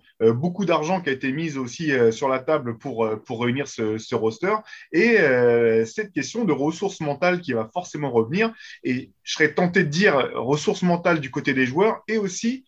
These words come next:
peut-être ressources, euh, en termes de style de jeu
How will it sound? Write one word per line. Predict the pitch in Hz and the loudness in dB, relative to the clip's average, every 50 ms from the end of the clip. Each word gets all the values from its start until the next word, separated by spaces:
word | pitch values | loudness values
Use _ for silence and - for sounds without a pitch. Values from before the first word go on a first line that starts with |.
| _ _ - | _ _ -10
peut-être | 143 143 - 220 226 226 - - - | -6 0 2 2 2 2 0 -2 -4
ressources, | 160 156 - - 233 233 226 - - - - - | -4 -2 -2 -2 -2 -2 -2 -2 -8 -14 -10 -6
euh, | 131 | -4
en | 131 131 143 | -4 -4 -2
termes | - - 170 160 147 131 | -2 0 0 0 0 0
de | 117 117 113 113 110 | 0 0 0 0 -2
style | 110 - - - 220 190 151 | -4 -6 -6 -4 -4 -4 -2
de | 139 139 | -2 -4
jeu | 139 135 165 202 226 226 | -2 -2 -2 -2 -4 -4